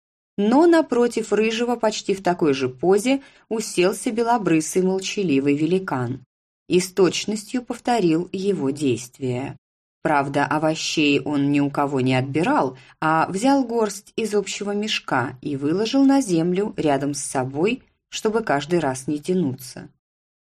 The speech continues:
"У меня нет слов", хмыкнула я. "Откуда такой героизм?" "Ты о чём?" искренне удивился Трай, демонстрируя превосходную сноровку в борьбе с мелкими корнеплодами.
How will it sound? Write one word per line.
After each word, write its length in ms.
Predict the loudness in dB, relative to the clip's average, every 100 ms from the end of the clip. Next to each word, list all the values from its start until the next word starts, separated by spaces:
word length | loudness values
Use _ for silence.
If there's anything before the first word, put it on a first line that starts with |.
| _ _ _ 0
"У 100 | 2
меня 480 | 4 4 4 4 4
нет 320 | 2 0 -4
слов", 460 | -8 -4 -2 -4 -8 _ _ _ _
хмыкнула 640 | -4 0 0 0 -2 0 0
я. 360 | 0 -2 -4 -12 _
"Откуда 400 | -10 -4 0 0
такой 360 | 2 0 2 2
героизм?" 720 | 2 2 4 2 2 -2 -6 -8 _ _ _ _ _ _ _
"Ты 140 | -2 0
о 100 | 0
чём?" 500 | -2 -4 -4 -4 -10 _ _
искренне 480 | -8 -6 -2 0 2
удивился 600 | 2 0 0 -2 -2 -8
Трай, 440 | -6 -4 -2 -2 -6 _ -2
демонстрируя 1040 | 2 2 0 -4 0 0 4 4 4 2
превосходную 920 | 0 0 -2 -4 -4 -2 0 0 -2
сноровку 680 | -4 -2 -2 0 -2 -4 -6
в 100 | -2
борьбе 400 | -2 0 0 -4
с 140 | -2
мелкими 500 | -2 -2 -2 -4 -4
корнеплодами. 960 | -4 -4 -4 -4 -4 -4 -4 -6 -6